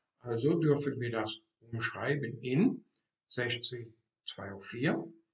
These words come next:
eins Komma fünfundzwanzig, fünf Viertel. Schon wieder durch diese Eigenschaft hier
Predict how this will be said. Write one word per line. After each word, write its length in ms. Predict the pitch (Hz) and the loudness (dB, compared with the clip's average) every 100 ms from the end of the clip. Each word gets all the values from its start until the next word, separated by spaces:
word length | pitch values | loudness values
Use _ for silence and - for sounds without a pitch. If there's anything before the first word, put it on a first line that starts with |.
| _ _ _ | _ _ _
eins 260 | 120 117 | -6 -4
Komma 240 | - 123 117 | -4 -4 -4
fünfundzwanzig, 920 | - 120 117 110 101 104 - 170 - - - | -4 -4 -4 -4 -4 -4 -6 -6 -10 -18 -10
fünf 320 | 214 220 - | -2 0 2
Viertel. 360 | 131 - - - _ _ _ _ _ _ - - - | 2 2 -6 -18 _ _ _ _ _ _ -20 -20 -14
Schon 400 | - 139 135 139 | 4 6 6 4
wieder 320 | 220 214 151 | 2 4 4
durch 320 | 127 113 - | 2 -4 -2
diese 380 | 180 220 117 113 | 0 0 0 -4
Eigenschaft 640 | 110 113 117 123 156 - | -6 -4 -4 -2 -4 -4
hier 340 | - 175 240 | -4 -2 -2